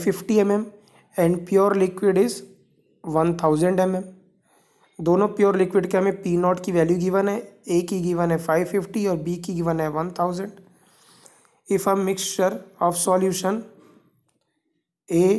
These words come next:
and B, if a mixture of solution A and B boils at eighty degree Celsius and one eighty M pressure, then amount of A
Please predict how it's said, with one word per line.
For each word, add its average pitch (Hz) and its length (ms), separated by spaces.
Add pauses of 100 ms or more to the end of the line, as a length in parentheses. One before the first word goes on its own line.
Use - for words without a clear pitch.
(320)
and 175 280
B, 180 140 (1120)
if 190 160
a 190 80
mixture 190 380
of 208 40
solution 180 460
A 190 220
and 185 120
B 196 100 (120)
boils 196 320
at 185 260
eighty 196 380
degree 196 260
Celsius 175 680 (540)
and 175 240
one 185 260
eighty 180 300
M 185 140
pressure, 185 500 (800)
then 170 400
amount 180 520
of 185 300 (720)
A 202 160